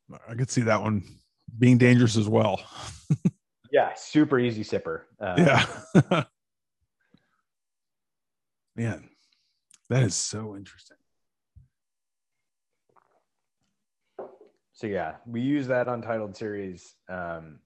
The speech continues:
Speaker 2: you know, this is really where we get to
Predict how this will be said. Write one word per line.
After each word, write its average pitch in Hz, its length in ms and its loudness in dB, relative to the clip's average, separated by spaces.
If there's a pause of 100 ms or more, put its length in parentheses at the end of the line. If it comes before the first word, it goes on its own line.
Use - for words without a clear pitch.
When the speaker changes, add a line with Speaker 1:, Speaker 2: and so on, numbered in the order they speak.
(1200)
Speaker 2:
you 113 140 -6
know, 101 100 -8
this 135 300 -6
is 123 120 -8
really 104 520 -8
where 87 480 -12
we 82 180 -14
get 80 340 -14
to - 60 -18